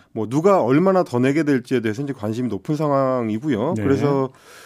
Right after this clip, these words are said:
Speaker 1: 주말 동안에 각 언론 매체들이 종부세 고지서 관련해서 기사를 쏟아냈는데,
Speaker 2: 음.
Speaker 1: 어, 제가 좀 보다 보니까 이제 말의 에스컬레이팅, 좀 이렇게 너무 좀 과장이 심하다 보니까
Speaker 2: 음.
Speaker 1: 그 눈살을 찌푸리는 인터넷 커뮤니티 이용자들이 많았습니다.
Speaker 2: 음.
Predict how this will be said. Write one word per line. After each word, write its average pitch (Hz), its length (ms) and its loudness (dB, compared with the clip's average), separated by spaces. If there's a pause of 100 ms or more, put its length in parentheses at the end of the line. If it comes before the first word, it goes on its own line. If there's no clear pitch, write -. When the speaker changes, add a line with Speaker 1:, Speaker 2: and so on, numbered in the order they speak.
(120)
Speaker 1:
주말 180 220 2
동안에 180 280 2
각 165 200 -2
언론 165 220 6
매체들이 147 840 4
종부세 170 460 0
고지서 170 400 2
관련해서 135 360 2
기사를 127 540 -2
쏟아냈는데, 127 840 0
Speaker 2:
음. 107 500 -2 (100)
Speaker 1:
어, 104 140 -10
제가 147 160 0
좀 160 120 0
보다 196 260 2
보니까 139 280 0
이제 127 120 0
말의 143 480 2
에스컬레이팅, 127 720 -2
좀 175 160 -2
이렇게 117 320 -4 (420)
너무 170 200 2
좀 170 140 0
과장이 175 600 2
심하다 262 400 2
보니까 117 580 0
Speaker 2:
음. 120 100 -2
Speaker 1:
그 110 260 0
눈살을 202 500 2
찌푸리는 226 560 0
인터넷 160 360 2
커뮤니티 233 440 -2
이용자들이 127 500 0
많았습니다. 113 760 -2
Speaker 2:
음. 110 460 -2